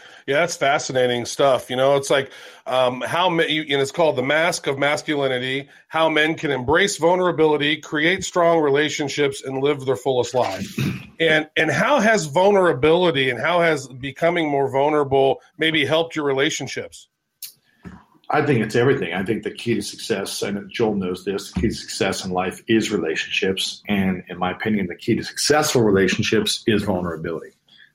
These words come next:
Speaker 2: So if you want unsuccessful relationships, don't be vulnerable. It's just as simple as that. So for me, it's the more I can lean into it, the more I open up, the more I share, um, and kind of connect with my vulnerability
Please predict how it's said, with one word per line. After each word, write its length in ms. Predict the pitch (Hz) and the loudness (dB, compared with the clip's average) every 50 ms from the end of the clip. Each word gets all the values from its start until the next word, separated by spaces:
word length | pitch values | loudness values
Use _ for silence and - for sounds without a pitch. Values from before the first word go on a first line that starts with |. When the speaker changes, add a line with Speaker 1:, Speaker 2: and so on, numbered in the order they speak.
| _ | _
Speaker 2:
So 220 | - - 120 117 110 | -6 -2 0 0 0
if 120 | 107 - | 0 0
you 100 | 120 113 | 0 0
want 220 | 110 110 107 110 110 | 0 0 -2 0 2
unsuccessful 680 | 151 185 190 - 160 - - 139 131 123 - - 110 | 2 4 4 4 2 2 2 2 0 0 0 0 0
relationships, 840 | 113 110 107 104 98 - - 101 - - 143 - - - - - _ _ - _ _ _ _ _ _ _ _ - | 2 2 2 2 2 0 -2 -6 -2 -2 -2 -2 -4 -10 -12 -14 _ _ -20 _ _ _ _ _ _ _ _ -6
don't 160 | 113 101 107 | -4 -2 -2
be 100 | 104 101 | -2 -2
vulnerable. 540 | 95 92 85 82 - _ _ _ _ - _ _ _ - - - - - - | -2 -4 -6 -10 -14 _ _ _ _ -20 _ _ _ -18 -18 -16 -18 -18 -14
It's 120 | - 90 - | -12 -10 -6
just 240 | - 120 107 - 101 | -6 -6 -6 -6 -8
as 100 | 95 - | -10 -8
simple 320 | - 104 - - 98 85 | -8 -8 -8 -8 -10 -12
as 80 | 80 - | -10 -10
that. 280 | 90 85 80 82 - | -10 -10 -10 -10 -12
So 200 | - - - 90 | -14 -12 -12 -12
for 160 | 82 - - | -12 -10 -10
me, 400 | 101 104 110 107 101 98 92 95 - | -8 -4 -4 -4 -4 -6 -8 -12 -14
it's 320 | 104 101 - - - - _ | -14 -12 -12 -12 -16 -12 _
the 80 | - 113 | -4 0
more 320 | 110 113 120 135 147 151 | 2 4 4 6 4 4
I 100 | 147 135 | 4 2
can 200 | - - 117 107 | 0 0 0 0
lean 240 | 110 110 107 104 101 | 0 -2 -2 -4 -4
into 260 | 92 92 - 95 92 90 | -6 -8 -10 -10 -10 -10
it, 120 | 87 - | -10 -10
the 120 | - 92 90 | -12 -12 -8
more 520 | 92 104 104 107 110 110 107 104 104 95 | -6 -4 -2 0 0 0 0 0 0 -2
I 100 | 90 92 | -4 -6
open 260 | 90 87 - - 92 - 85 82 | -10 -12 -14 -18 -20 -16 -14 -14
up, 140 | - - | -14 -14
the 100 | - 87 - | -16 -10 -8
more 180 | 92 92 87 85 | -6 -4 -4 -4
I 60 | 82 | -6
share, 540 | - - - - 101 87 85 85 82 78 76 - - - - - - - - _ _ _ _ _ - | -6 -6 -6 -6 -6 -4 -4 -4 -4 -4 -4 -4 -4 -4 -6 -8 -8 -8 -10 _ _ _ _ _ -8
um, 360 | 101 90 82 80 80 78 - - | -6 -4 -4 -4 -4 -6 -8 -8
and 140 | 104 98 - | -10 -8 -4
kind 160 | - 107 95 87 | -4 -2 -4 -4
of 80 | - | -6
connect 420 | - - 87 87 92 90 90 - - | -8 -10 -8 -6 -6 -6 -6 -8 -10
with 120 | 87 - | -12 -10
my 100 | 90 85 | -10 -8
vulnerability 560 | - 87 85 85 85 - - 92 87 87 82 | -6 -8 -8 -8 -10 -8 -6 -4 -4 -4 -6